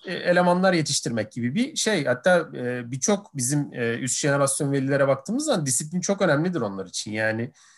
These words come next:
bir okula çocuğun verilmesinde, e, belki üç, e, kriter varsa bir tanesi hep disiplin ben duymuşumdur yani. Bu, bu okula verelim, disiplin çok iyiymiş falan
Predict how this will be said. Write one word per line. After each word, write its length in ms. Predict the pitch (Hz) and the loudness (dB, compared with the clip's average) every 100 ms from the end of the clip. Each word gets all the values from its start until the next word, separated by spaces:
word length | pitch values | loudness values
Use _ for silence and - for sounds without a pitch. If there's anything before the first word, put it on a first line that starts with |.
| - _ _ _ | -20 _ _ _
bir 140 | 135 139 | -2 2
okula 1000 | 135 131 156 151 151 - 139 147 160 - 156 | 2 2 2 2 2 -4 2 6 6 4 -4
çocuğun 480 | - 139 151 156 151 | -4 0 2 2 4
verilmesinde, 960 | 139 147 147 143 - 147 147 220 - - | 4 4 4 2 2 0 2 0 -2 -4
e, 420 | 135 135 135 131 | -4 -4 -4 2
belki 340 | 135 131 - | 2 2 -2
üç, 400 | 180 185 - - _ 160 | -4 -2 -4 -8 _ -8
e, 40 | 127 117 - - - | -6 -6 -8 -12 -12
kriter 360 | - 139 156 143 | -6 -2 4 4
varsa 340 | 170 139 208 | 6 4 0
bir 100 | 190 | 0
tanesi 360 | 214 185 - 214 | 2 4 4 0
hep 180 | 208 180 | -2 -2
disiplin 420 | 180 185 202 202 | -2 -2 -4 2
ben 180 | 165 165 | 2 2
duymuşumdur 500 | 175 170 - 113 104 | -2 -2 -2 -4 -2
yani. 380 | 101 98 101 | -2 -2 -6
Bu, 220 | 123 131 127 | -6 -6 -2
bu 120 | 131 | -2
okula 280 | 123 139 131 | 0 2 4
verelim, 380 | 110 110 151 | 2 0 -4
disiplin 400 | 123 - - 135 | -4 -6 -6 -6
çok 280 | 143 135 117 | -2 -4 -4
iyiymiş 280 | 139 147 - | -10 -10 -12
falan 240 | 101 95 | -10 -12